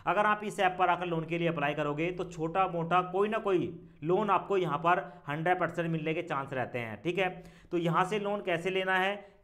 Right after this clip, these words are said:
कैसे profile को complete करना है, आज की इस video में आपको complete तरीका बताने वाला हूं। आपको जाना है प्ले Store पर। Play Store पर जाने के बाद दोस्तों, search करना है Ring Loan app। आपके सामने ये वाली application आ जाएगी,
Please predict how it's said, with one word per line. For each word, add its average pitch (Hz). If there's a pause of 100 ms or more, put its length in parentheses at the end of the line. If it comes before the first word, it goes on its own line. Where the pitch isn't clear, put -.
कैसे 180
profile 175
को 190
complete 165
करना 175
है, 170
आज 170
की 196
इस 170
video 165
में 165
आपको 165
complete 147
तरीका 151
बताने 127
वाला 151
हूं। 151 (120)
आपको 160
जाना 202
है 196
प्ले 175
Store 180
पर। 208
Play 180
Store 175
पर 196
जाने 175
के 180
बाद 180
दोस्तों, 170
search 160
करना 165
है 170
Ring 165
Loan 156
app। 156
आपके 156
सामने 170
ये 165
वाली 156
application 147
आ 151
जाएगी, 143